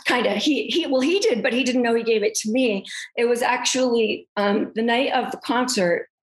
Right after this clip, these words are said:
um, I was there with three girlfriends, and we went to the Peabody Hotel where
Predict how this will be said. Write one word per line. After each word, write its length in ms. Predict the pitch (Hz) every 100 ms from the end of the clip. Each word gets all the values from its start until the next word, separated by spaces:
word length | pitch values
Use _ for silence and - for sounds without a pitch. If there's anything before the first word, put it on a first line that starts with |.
| _ _ -
um, 360 | 196 190 196 -
I 120 | 202
was 120 | 196
there 240 | 220 214 208
with 260 | 190 190 _ _ _ _ _ _ _ _ _ _ - - - - _
three 160 | 208 214
girlfriends, 880 | 214 240 240 175 170 170 180 175 -
and 500 | 180 175 175 175 180 -
we 160 | 196 202
went 200 | 196 -
to 80 | -
the 80 |
Peabody 520 | 196 226 208 208 196 196
Hotel 640 | 180 175 - 196 170 170
where 440 | 170 180 170 175